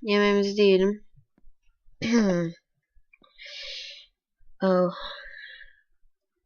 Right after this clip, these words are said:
Oldu mu? Inventory'e atma lan. Inventory'e atma. Sen kaç kere söylüyorum.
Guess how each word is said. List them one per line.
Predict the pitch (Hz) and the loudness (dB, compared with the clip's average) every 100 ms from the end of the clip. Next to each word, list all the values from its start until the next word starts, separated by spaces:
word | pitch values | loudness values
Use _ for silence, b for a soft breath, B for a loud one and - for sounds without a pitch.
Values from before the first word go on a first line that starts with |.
| _ _ _ _ _ _ _ - | _ _ _ _ _ _ _ 2
Oldu | 190 196 | 6 6
mu? | 226 196 - _ _ _ _ _ _ _ _ _ - - - - - - - - _ _ _ _ _ _ _ - | 4 0 -8 _ _ _ _ _ _ _ _ _ -20 -20 -20 -20 -20 -20 -18 -20 _ _ _ _ _ _ _ -8
Inventory'e | 196 190 185 190 175 | 2 4 4 2 4
atma | 185 - 190 170 | 4 4 0 -2
lan. | 160 160 | -2 -4
Inventory'e | 190 190 180 202 190 185 175 | 0 0 6 4 4 2 6
atma. | 208 202 180 | 6 4 0
Sen | 208 196 | 2 2
kaç | - 240 | 2 0
kere | - 202 | 2 -2
söylüyorum. | - 208 185 185 170 | 0 0 4 4 2